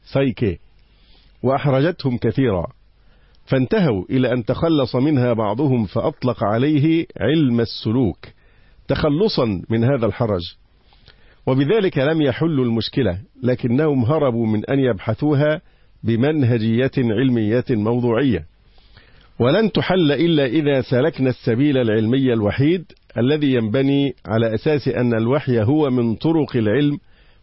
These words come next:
ومصادر المعرفة اليقينية، وذلك لأن الإيمان بالغيب ليس مجرد عقيدة فحسب، بل هو موقف علمي صحيح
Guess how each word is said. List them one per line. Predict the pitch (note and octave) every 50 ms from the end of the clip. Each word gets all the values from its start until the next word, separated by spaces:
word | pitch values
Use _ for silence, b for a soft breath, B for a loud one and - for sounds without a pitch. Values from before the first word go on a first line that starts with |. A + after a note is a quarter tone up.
| b
ومصادر | - A#2 A#2+ A#2+ A#2+ A2+ - - C#3+ D3 D3 A2+ B2
المعرفة | A#2+ A#2+ A2+ A2 A2 G#2+ G#2+ A2+ C3+ C3+ - B2+ A2+ -
اليقينية، | B2 G2+ G2+ A#2 - - B2 A2+ G#2+ G2+ F2+ E2 E2 F2+ - _ _ _ - _ -
وذلك | G#2+ G2+ G#2+ C3+ D3+ C#3+ B2 - B2
لأن | A2 G#2 G#2 - D3 D3 C3 A#2+
الإيمان | A2+ G#2+ G2 G#2 A2 C#3+ E3 D#3+ C#3+
بالغيب | A#2 B2 A2 G#2 B2 C3+ C3+ A#2+ b b b b b b b b b
ليس | - C#3 D#3+ D#3+ C#3+ - D3+ C#3+ C#3+ C3+ - -
مجرد | A#2+ G#2+ G#2 G2+ C#3+ D3 C#3 B2+ B2 A#2 G#2+ G#2+
عقيدة | G#2 G2 F#2+ F2+ G2 G2+ - D#3+ E3 E3 B2+ B2 A#2 - A#2+
فحسب، | G2+ - - A2 - E3+ D#3+ - - - - _ - _ _ _ -
بل | G#2 C3+ D3+ D3
هو | B2 B2+ B2+
موقف | A#2 A#2 A#2 A2+ A2 - E3 - - C#3+ C3 A#2 A#2 - - -
علمي | G#2+ A2+ A2+ A2 G#2 A#2 D3 F3+ G3 F#3+ G3+ b b b b b b b b b b - - -
صحيح | B2+ G#2 D#3+ F3 D#3 A2 - - - - -